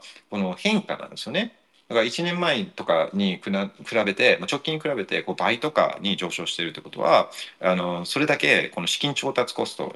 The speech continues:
まあ、金利、金利払い、利払いがこうきつくなってる、倍ぐらいきつくなってるっていう、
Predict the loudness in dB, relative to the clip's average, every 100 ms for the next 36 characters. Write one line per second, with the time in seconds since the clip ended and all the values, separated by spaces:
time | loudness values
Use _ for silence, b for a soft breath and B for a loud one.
0 | -8 -6 -4 -2 -2 -4 0 0 0 -4
1 | -6 -2 -2 -2 -2 2 2 2 0 0
2 | 2 2 2 2 2 0 -2 -8 -6 -6
3 | -2 0 0 -2 2 2 4 2 2 -4
4 | -8 -4 -4 -4 -2 -2 -2 -6 -4 0
5 | 0 0